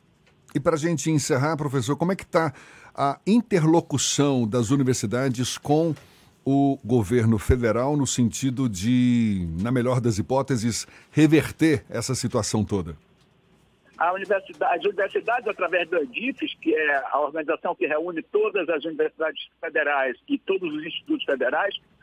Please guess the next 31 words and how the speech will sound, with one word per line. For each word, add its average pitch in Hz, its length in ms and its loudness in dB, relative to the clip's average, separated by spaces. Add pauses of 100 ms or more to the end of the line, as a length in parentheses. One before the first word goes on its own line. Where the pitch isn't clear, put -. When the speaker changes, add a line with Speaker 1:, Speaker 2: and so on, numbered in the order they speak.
(160)
Speaker 2:
está 208 240 -4
em 190 60 -6
permanente 226 800 -2
diálogo 190 500 0 (100)
com 185 140 -2
o 175 40 -6
Ministério 170 640 -4
da 139 200 0
Educação, 143 720 -2 (380)
fa-, 180 200 0
tentando 202 380 -2
fazer 180 380 -2
ver 349 340 -2 (320)
ao 156 140 -2
Ministério 185 640 -4 (260)
a, 180 320 0
o 175 120 2
absurdo 208 720 -4 (100)
que, 190 300 0
é, 156 480 0
é, 151 40 -4
significa 170 800 -4
este 180 300 -2
bloqueio. 135 580 -4 (520)
Da 151 120 -4
mesma 202 320 -2
forma, 165 560 -2 (260)
a 135 340 0
andifes 190 480 -6
continua 185 560 -2
articulada 185 720 -2